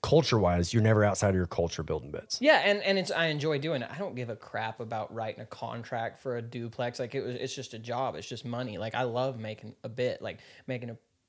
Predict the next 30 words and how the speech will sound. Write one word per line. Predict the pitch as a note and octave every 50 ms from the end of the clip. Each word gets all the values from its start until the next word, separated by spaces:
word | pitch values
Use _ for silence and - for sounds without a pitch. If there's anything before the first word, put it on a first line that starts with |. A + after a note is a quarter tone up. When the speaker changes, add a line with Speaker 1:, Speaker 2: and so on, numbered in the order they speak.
| _ A#2+
Speaker 2:
a |
product | A#2 - - C#3 C3 C3 B2 A#2 A2
that's | - B2 -
gonna | - B2+ A#2 A2+
help | A#2 A#2+ B2+ B2 -
somebody, | - - B2 B2 B2+ B2+ B2 B2
that's | B2 A#2 -
gonna | - A#2 A2
help | A#2+ B2+ A#2+ -
a | A#2
horse, | A2+ - B2 A#2+ B2 B2 A#2 - -
uh, | A2+ G2+ - - - - _ - C3
just, | C3+ C3+ A#2+ - _ _ _ _ _ _
just | - C#3 B2 -
the | C#3+
satisfaction | B2 C#3+ C3 B2+ A2+ - B2 A#2+ B2 - B2 A#2
of | A2
making | A#2+ A#2+ B2+ C3 B2+ B2+ A#2
an | A#2 - -
actual | A2+ A2+ A2 - - A#2 A2
physical | - - B2+ A#2+ A2+ A2+ - - A2
product | - - A#2 A#2 A2+ A2 -
that | - A2+ G2+ - _ - -
Speaker 1:
Yeah. | G#2 G#2+ G2+ F2 D2+ D#2 - -
Speaker 2:
that's | B2+ C3 B2 -
quality. | - - - E3 F3 D#3 B2+ A2+ A2 A2+ A2+ -
You | - D#3 C#3
know, | C3 B2
there, | B2+ B2+
there's, | - B2+ C3 B2 A#2+ A2